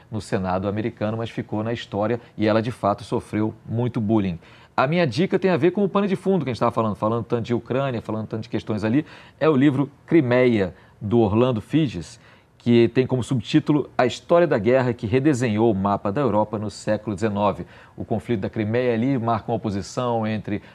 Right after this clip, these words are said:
a Rússia e o Império Otomano, teve ali nos primórdios, no que viria a dar depois na Primeira Guerra Mundial, mas ajuda a gente a entender como se desenhou o mapa daquela região do mundo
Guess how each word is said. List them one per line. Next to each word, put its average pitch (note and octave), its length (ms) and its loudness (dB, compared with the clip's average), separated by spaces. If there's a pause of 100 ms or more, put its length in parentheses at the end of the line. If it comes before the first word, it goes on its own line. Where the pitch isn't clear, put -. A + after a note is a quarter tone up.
a G#2+ 120 -4
Rússia A#2 480 -2
e A2 40 0
o G#2+ 200 0
Império G#2+ 360 -2
Otomano, B2 600 -2 (200)
teve B2+ 280 -2
ali A#2+ 260 2
nos A2 340 -4 (200)
primórdios, C3+ 580 4
no A#2+ 100 -4
que C3+ 120 -6
viria C3 480 2 (140)
a C3 120 0
dar B2 300 2
depois A#2+ 340 -2
na B2 80 -4
Primeira C3 380 -2
Guerra A#2+ 260 -2
Mundial, B2 480 0 (180)
mas F#3 200 -2
ajuda D#3 540 2
a B2+ 40 0
gente B2 300 -6
a C3 40 -2
entender G#2+ 420 -4
como C3+ 220 -8
se B2 120 -8
desenhou G#2 500 -2 (220)
o A#2+ 80 -4
mapa G2 500 -2 (240)
daquela C3 540 -2
região A2 340 -2
do G2+ 100 -6
mundo C#3+ 380 -4